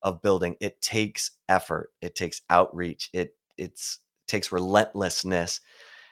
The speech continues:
And so kudos to both of these coaches. And they put a good product on the floor. In fact, as we're recording right now on Wednesday, Wednesday night, the Texas women have a chance to sweep number six Iowa State,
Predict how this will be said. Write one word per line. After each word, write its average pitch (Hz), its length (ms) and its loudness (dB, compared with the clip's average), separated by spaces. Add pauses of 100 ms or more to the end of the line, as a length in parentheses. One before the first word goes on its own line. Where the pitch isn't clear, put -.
(140)
And 95 180 -2
so 92 280 6
kudos 95 420 2
to 90 80 -14
both 90 220 0
of - 60 -20
these 85 180 -10
coaches. 95 360 2
And 98 120 4
they 113 80 4
put 120 180 0
a 110 60 0
good 104 200 -2
product 101 440 8
on 87 140 -2
the 82 60 -4
floor. 80 440 -4 (420)
In - 80 -14
fact, 95 480 4
as 98 220 4
we're 107 120 4
recording 110 540 4
right 95 220 6
now 87 340 4
on 80 220 -6
Wednesday, 95 580 0 (460)
Wednesday 101 500 0
night, 92 440 4 (100)
the - 60 -20
Texas 98 420 0
women 101 220 2
have 87 140 2
a 85 40 -8
chance 90 360 -2
to 90 100 -14
sweep 104 600 -6 (260)
number 98 300 0
six - 460 -4
Iowa 90 320 6
State, 92 460 -2